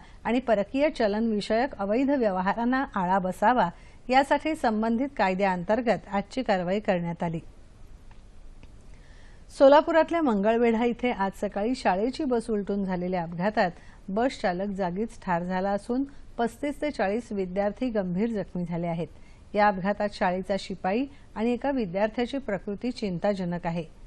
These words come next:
नंदेश्वर ते जुनोनी मार्गावर ही घटना घडली असून जुनोनी माध्यमिक विद्यालयाची ही बस आहे.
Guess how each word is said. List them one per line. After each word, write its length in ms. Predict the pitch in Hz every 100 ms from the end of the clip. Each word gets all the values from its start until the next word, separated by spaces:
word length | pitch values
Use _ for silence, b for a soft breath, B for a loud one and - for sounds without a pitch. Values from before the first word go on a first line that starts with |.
| b b b b
नंदेश्वर 680 | 240 247 247 311 - 320 320 311
ते 120 | 302
जुनोनी 440 | 208 220 220 226 233
मार्गावर 600 | 208 180 175 220 208 175
ही 140 | 196
घटना 400 | 190 180 190 196
घडली 340 | 185 165 185
असून 320 | 202 - 247 277 B B B 196
जुनोनी 420 | 247 262 285 311
माध्यमिक 560 | 277 185 170 190 240 240 190 -
विद्यालयाची 760 | 208 180 202 196 196 185 254 262 202
ही 80 |
बस 200 | 175 175 -
आहे. 240 | 160 160